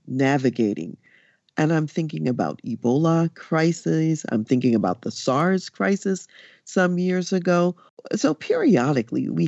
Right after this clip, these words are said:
have these scares, we have these pandemics, and we also get past them. And as I said earlier, you want to dispel fear with the truth and with the facts. You want to answer the questions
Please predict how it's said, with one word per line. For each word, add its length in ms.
have 400
these 240
scares, 560
we 140
have 300
these 220
pandemics, 720
and 180
we 220
also 560
get 240
past 440
them. 140
And 140
as 180
I 60
said 380
earlier, 420
you 240
want 300
to 100
dispel 720
fear 680
with 260
the 120
truth 640
and 180
with 260
the 100
facts. 640
You 160
want 300
to 240
answer 320
the 160
questions 720